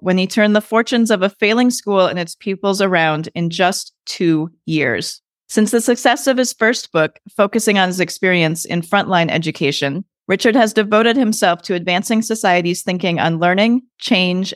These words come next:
and how to best realize our full potential. He has since written several books on leadership and innovation, including the bestsellers Change and Simple Thinking.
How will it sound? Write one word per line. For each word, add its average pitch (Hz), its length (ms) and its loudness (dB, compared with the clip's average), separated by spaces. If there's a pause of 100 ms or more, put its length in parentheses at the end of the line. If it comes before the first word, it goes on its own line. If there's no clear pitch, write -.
and 180 140 -2
how 180 160 0
to 185 80 2
best 196 320 -2
realize 202 580 2
our 170 120 -2
full 180 340 0
potential. 160 680 -4 (320)
He 190 60 2
has 202 100 0
since 240 280 0
written 185 300 0
several 240 420 2
books 190 300 -2
on 170 160 -2
leadership 202 540 -2
and 190 120 -4
innovation, 170 720 -2
including 208 460 0
the 214 80 4
bestsellers 160 720 0 (240)
Change 196 580 -2 (200)
and 185 180 -2
Simple 190 340 0
Thinking. 156 520 -4